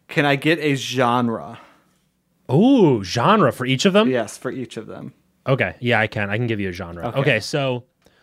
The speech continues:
Speaker 2: the one with Ryan Gosling
Speaker 1: Yeah.
Speaker 2: is, um, drama.
Speaker 1: Okay.
Speaker 2: The one with Natalie Portman is drama thriller.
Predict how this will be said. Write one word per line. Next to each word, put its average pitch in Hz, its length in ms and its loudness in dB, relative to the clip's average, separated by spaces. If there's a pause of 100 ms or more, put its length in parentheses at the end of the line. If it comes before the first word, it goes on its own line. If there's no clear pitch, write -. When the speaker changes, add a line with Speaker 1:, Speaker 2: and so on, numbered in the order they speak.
(340)
Speaker 2:
the 147 100 0
one 180 160 2
with 214 120 0
Ryan 170 300 2
Gosling 143 640 0
Speaker 1:
Yeah. 190 100 -6
Speaker 2:
is, 117 480 -4 (160)
um, 104 800 -4 (200)
drama. 135 680 2 (320)
Speaker 1:
Okay. 117 400 -10 (2250)
Speaker 2:
The 131 100 0
one 160 260 2
with 165 160 0
Natalie 139 480 2
Portman 175 720 0 (1300)
is 127 760 0 (680)
drama 143 840 2
thriller. 160 720 0